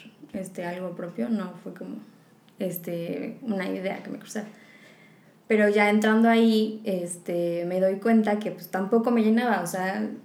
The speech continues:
me sentía como que me, que no aportaba, no estaba conforme con lo que yo aportaba a ese trabajo, ¿no? Me sentía como que, que si-, sirviera mucho mi, mi, mi trabajo ahí. Entonces,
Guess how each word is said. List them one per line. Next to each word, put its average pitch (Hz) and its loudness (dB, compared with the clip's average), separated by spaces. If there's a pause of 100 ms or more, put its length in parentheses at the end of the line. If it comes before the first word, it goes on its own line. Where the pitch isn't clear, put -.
(100)
me 208 -2
sentía 208 -2
como 214 2
que 185 -8
me, 185 -8 (520)
que 208 2
no 208 4
aportaba, 214 2
no 226 6
estaba 277 2
conforme 208 0 (720)
con 208 0
lo 196 0
que 208 2
yo 214 4
aportaba 208 2
a 196 -2
ese 208 -4
trabajo, 175 -8
¿no? 175 -6
Me 185 -8
sentía 180 -8
como 180 -10
que, 156 -10 (960)
que 175 -10
si-, - -12
sirviera 196 0
mucho 185 -8
mi, 170 -6
mi, 165 -6 (880)
mi 196 -4
trabajo 185 -4
ahí. 190 -4 (640)
Entonces, 208 0